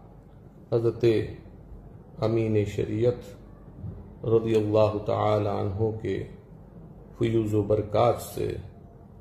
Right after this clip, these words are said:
हम सबको मुस्तफ़ीज़ फरमाए।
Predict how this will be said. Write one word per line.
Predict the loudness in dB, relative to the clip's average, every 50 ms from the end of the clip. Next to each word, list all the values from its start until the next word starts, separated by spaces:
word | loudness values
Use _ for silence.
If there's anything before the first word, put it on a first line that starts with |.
| -20 -6 -2
हम | 0 2 2 2 0
सबको | 0 0 0 0 0 -2 -4 -2 0 0 2
मुस्तफ़ीज़ | 0 -2 -2 -2 -4 -6 -6 -4 -6 -6 -6 -6 -8 -6
फरमाए। | -4 -4 -4 -2 -4 -4 -4 -4 -6 -8 -8 -10